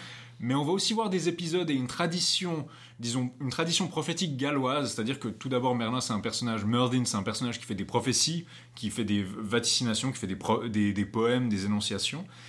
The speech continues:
Et ça c'est quelque chose qu'on a, qu'on a déjà vu un peu chez Geoffrey, mais qu'on a laissé de côté parce que Geoffrey a notamment aussi rédigé une Vita Merlini,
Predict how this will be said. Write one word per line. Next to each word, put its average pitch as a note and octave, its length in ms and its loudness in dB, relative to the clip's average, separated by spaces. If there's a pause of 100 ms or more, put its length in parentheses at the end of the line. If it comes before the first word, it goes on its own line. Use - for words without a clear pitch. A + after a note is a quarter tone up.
(260)
Et A2 80 0
ça E3 100 4
c'est D#3+ 120 2
quelque D3 180 2
chose F3 160 0
qu'on C3 180 0
a, A2 220 2
qu'on A#2 100 0
a G#2+ 60 2
déjà B2 140 2
vu C3+ 120 2
un B2 80 4
peu - 140 0
chez A2 180 0
Geoffrey, A2 420 0 (320)
mais B2 120 2
qu'on C#3+ 120 2
a C#3 60 4
laissé D3 180 2
de D3+ 60 0
côté E3 220 2
parce F3+ 140 0
que C#3 120 2
Geoffrey C#3+ 300 0
a D3+ 40 2
notamment D3 360 0
aussi D3 200 2
rédigé C3+ 300 2
une C#3 100 2
Vita C#3+ 280 0
Merlini, C3 500 2